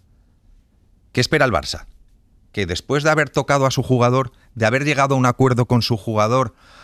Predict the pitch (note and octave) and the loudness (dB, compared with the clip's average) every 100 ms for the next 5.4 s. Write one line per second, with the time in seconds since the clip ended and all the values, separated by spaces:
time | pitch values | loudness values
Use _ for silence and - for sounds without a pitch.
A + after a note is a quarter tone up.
0 | - - A2+ D3 D#3+ D3 C#3+ D3+ C#3+ C#3+ | -12 -2 0 2 0 0 0 0 0 0
1 | C3+ C3 C#3+ D#3 C#3 - B2 E3+ F#3 A2 | -2 0 0 0 -2 -4 -10 -6 -6 -6
2 | - - _ _ _ _ _ B2 - F3 | -12 -20 _ _ _ _ _ -6 -2 0
3 | F#3+ G3 D3 B2 A#2 G2+ A#2+ - G#2+ E3 | 2 2 4 4 2 2 -4 -2 -2 0
4 | F#3+ D#3+ B2 F3 F#3+ - D3+ C3+ C3 C3 | 0 0 2 2 0 -2 -2 0 0 -2
5 | B2 B2+ B2 | -2 -2 -2